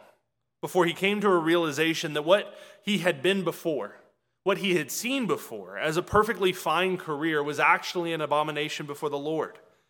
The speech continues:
And so he left his work and he repented of his involvement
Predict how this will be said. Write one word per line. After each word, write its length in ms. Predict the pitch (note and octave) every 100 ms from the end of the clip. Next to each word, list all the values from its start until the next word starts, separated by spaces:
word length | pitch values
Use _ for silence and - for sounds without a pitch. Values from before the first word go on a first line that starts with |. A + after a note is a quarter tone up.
| _ _ _ _
And 80 | D3
so 120 | F3+
he 100 | D#3+
left 320 | D#3+ F3+ F3+
his 160 | D#3+ C3
work 380 | B2+ B2 A2 - - _ _ _ -
and 80 | D3
he 60 |
repented 540 | E3 E3 F#3+ F3+ E3 B2+
of 220 | C#3+ C#3+
his 120 | D3+
involvement 640 | D3 C3+ D3 C#3 C3+ C3+